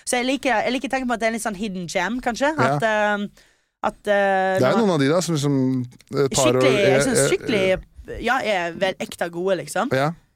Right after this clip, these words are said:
Speaker 1: Ehm, men, ja, det var jo s-, klart det var, det var skuffende.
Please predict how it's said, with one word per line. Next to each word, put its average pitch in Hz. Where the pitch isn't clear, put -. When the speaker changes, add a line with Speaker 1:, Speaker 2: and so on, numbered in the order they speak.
Speaker 1:
Ehm, 240
men, 370
ja, 208
det 202
var 202
jo -
s-, -
klart 202
det 156
var, 82
det 170
var 85
skuffende. -